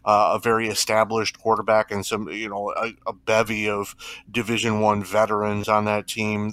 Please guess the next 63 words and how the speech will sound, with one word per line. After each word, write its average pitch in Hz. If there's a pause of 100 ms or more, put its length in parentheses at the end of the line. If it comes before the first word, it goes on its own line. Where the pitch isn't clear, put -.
A 113
little 139
younger 123
this 117
year, 117 (320)
uh, 110
than 113
they 113
have 113
been, 123
and 113
I 107
think 107
Fordson 127
has 104
certainly 110 (440)
taken 143
a 123
step -
forward 117
from 113
where 107
they 104
were 104
at 98
this 104
point 101
last 107
year. 104 (340)
And 127
this 156
is 180
one 143
of 120
those, 117
I, 104 (220)
that, 110 (100)
you 113
know, 104
you, 104
you 113
play 123
this 113
game 110 (400)
ten 131
times 117
and 113
it 131
might 120
be 110
five 110
five 98
at 101
the 110
end 107
of 98
it. 95
So 117
yeah, 117
this 120
certainly 123
was 113
not 113